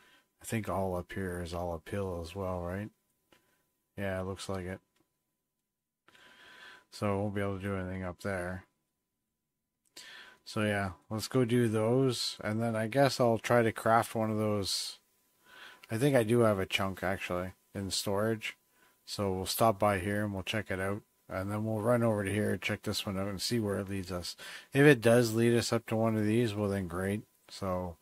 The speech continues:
we'll try one of those rifts. We'll, we'll, we'll see what we can do if it, um, change it up a little bit. All right, let's go do that.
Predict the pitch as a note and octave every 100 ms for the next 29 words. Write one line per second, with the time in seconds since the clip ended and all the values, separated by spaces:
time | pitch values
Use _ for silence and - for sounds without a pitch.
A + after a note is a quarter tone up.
0 | _ - - _ _ - B2 - B2 A2
1 | G2+ F#2 F#2 F2 F#2 G2 - A2+ A2 A2
2 | A2+ A2 G#2+ - A2+ G2 F#2 F2+ F2 F#2
3 | E2+ F2+ F2+ E2 F#2+ F#2 _ F2+ F2+ F2
4 | F2 F2 _ _ _ _ _ _ _ _
5 | _ _ _ _ _ _ _ _ _ _
6 | - D3 G#2 F#2+ F2 F2+ F2+ F2 F2 -
7 | - - - A#2 G#2 - - - G#2+ -
8 | G2+ F#2 D#2+ D2+